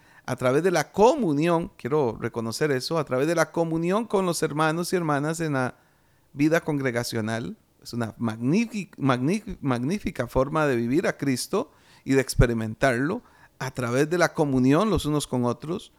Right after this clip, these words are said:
a través de vivir nuestra fe en comunidad y, e-, efectivamente, eh, como lo estoy señalando aquí en este comentario, basado en el libro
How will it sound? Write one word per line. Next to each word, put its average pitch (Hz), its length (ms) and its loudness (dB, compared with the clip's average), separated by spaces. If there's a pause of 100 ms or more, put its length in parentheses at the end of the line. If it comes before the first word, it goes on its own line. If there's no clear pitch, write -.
(260)
a 123 100 -6
través 131 340 2
de 160 420 -2
vivir 143 640 -2 (120)
nuestra 131 400 -4
fe 196 300 2
en 156 120 0
comunidad 123 800 0 (920)
y, 156 380 -2 (200)
e-, 104 180 -10 (100)
efectivamente, 131 1000 -4 (540)
eh, 151 320 -20
como 117 220 -6
lo 110 80 -4
estoy 120 180 -2
señalando 117 500 -4
aquí 147 220 -6
en 143 120 -4
este 117 220 -6
comentario, 131 760 -2 (420)
basado 123 480 0
en 147 60 -4
el 117 120 -4
libro 127 520 -2